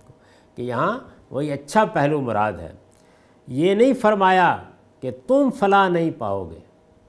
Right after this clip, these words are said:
इस पे नोट है, ये नहीं फरमाया कि तुम फलाह नहीं पाओगे या हम लाजमन फलाह पाएंगे, बल्कि सिर्फ ये फरमाया है कि जालिम कभी फलाह नहीं पाएंगे। यानी मौका तो इसका था इजहार बरात में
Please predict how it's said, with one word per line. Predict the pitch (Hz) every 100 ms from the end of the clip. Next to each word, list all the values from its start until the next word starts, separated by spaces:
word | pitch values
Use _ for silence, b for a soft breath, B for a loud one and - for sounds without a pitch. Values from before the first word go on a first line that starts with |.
| _
इस | 107
पे | - 117
नोट | 101 156 170
है, | 131 180 226 - b b b
ये | 117 147
नहीं | 180 247
फरमाया | 262 214 185 175 185 196
कि | 190 180
तुम | - 254 220
फलाह | - 175 175
नहीं | 160 156
पाओगे | 143 123 120 120 117
या | 113 113 98 92
हम | 208 240
लाजमन | 214 185 180 185 190
फलाह | - 147 156
पाएंगे, | 147 117 117 110 98 87 - B B B
बल्कि | 117 127 143 160 165
सिर्फ | 160 196 233 175
ये | 196
फरमाया | 180 147 131 123 143 165
है | 185 208
कि | 202 185 139 104
जालिम | 104 127 175 226 262 214
कभी | 190 170
फलाह | 151 131 131 117
नहीं | 107
पाएंगे। | 98 87 85 85 90 _ _ _ _ _ -
यानी | 113 135 170 - B B
मौका | - 113 123 175
तो | 170 170
इसका | 165 - 196
था | 113 120 180 156
इजहार | 113 92 110 131
बरात | 110 107 139 147 123
में | 117 175